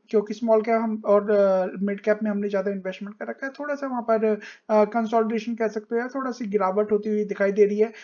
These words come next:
और इसके पीछे रीजन भी है क्योंकि क्यू-, आ, जो क्यू वन के रिजल्ट आ रहे हैं वो अच्छे खासे नहीं आ रहे हैं, just because of,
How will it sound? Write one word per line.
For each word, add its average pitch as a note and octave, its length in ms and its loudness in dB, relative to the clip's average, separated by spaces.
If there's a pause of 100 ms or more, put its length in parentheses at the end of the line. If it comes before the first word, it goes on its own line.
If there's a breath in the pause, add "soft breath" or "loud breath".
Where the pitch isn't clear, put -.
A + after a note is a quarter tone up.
(180 loud breath)
और A#3 100 4
इसके A#3 180 -4
पीछे C#4 260 -2
रीजन B3+ 360 -2
भी C4+ 80 0
है C4 80 -6
क्योंकि B3 260 -8
क्यू-, - 240 -6
आ, G3+ 140 4
जो A3 140 0
क्यू B3+ 200 -4
वन B3 180 0
के C4 100 -4
रिजल्ट G#3 400 0
आ A3+ 80 2
रहे A#3 140 -4
हैं B3+ 80 -10
वो C4+ 80 -6
अच्छे A3+ 260 -4
खासे G#3+ 280 -2
नहीं G3+ 240 -2
आ G3+ 80 0
रहे G3+ 120 0
हैं, G#3 80 2
just G3+ 180 -2
because G#3 360 0
of, G#3 380 2